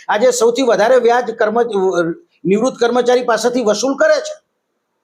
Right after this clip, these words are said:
તો આવી ઘણી બધી વિસંગતતા હજુ પણ જણાય છે. સાથીઓ, જે પેન્શન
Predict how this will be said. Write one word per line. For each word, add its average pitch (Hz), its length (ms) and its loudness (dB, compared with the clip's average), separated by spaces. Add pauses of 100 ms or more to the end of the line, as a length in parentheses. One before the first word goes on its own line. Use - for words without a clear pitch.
(2250)
તો 285 60 2
આવી 320 140 0
ઘણી 208 220 -2
બધી 254 240 0
વિસંગતતા 214 600 -2
હજુ 165 360 -6
પણ 277 360 -4 (1400)
જણાય 165 380 -4
છે. - 220 -14 (3500)
સાથીઓ, 247 340 0 (500)
જે 240 180 -2 (420)
પેન્શન 220 480 -2